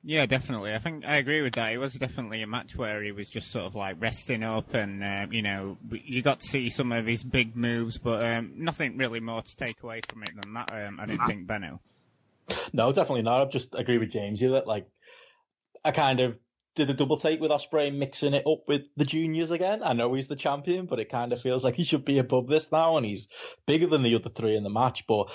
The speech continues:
Speaker 2: that was my same takeaway watching it. I was thinking, you know what? They've sold six thousand tickets here. Doesn't matter, does it? Ospreay can come back next time. He can be in the main match, and they can make a, a massive deal about that. So, no,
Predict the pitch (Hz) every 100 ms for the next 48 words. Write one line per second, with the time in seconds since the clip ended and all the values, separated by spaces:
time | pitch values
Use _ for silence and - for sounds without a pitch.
0 | - 139 113 117 113 - 107 101 104 98
1 | 117 107 90 - 113 113 92 98 104 104
2 | 101 110 127 135 143 143 143 - - -
3 | 95 120 113 - 117 - 120 - 113 107
4 | 113 131 - 143 143 151 - - _ _
5 | 120 113 101 110 110 107 113 - 127 -
6 | 117 113 110 104 101 101 98 - 107 104
7 | 107 98 101 98 101 101 98 95 95 95
8 | 107 - - - 98 92 95 104 92 92
9 | 101 90 92 - - - 113 113 101 123
10 | 98 110 110 95 92 90 95 95 110 -
11 | 90 98 95